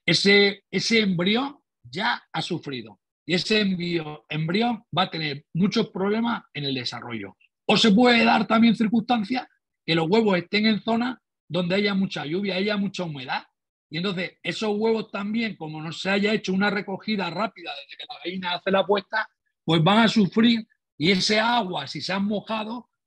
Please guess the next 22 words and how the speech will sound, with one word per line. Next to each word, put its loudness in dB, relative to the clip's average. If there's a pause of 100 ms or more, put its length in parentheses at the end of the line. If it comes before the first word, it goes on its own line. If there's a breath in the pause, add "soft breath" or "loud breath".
(200)
va 4
a 2
entrar -4
a -14
través -8
de 2
la 0
porosidad -4
del -4
huevo -6
y -6
va -4
a -2
dañar -6
considerablemente -2
al 0
embrión, -2 (380)
con -2
lo 0
cual 2
posiblemente, 2 (100)
posiblemente -6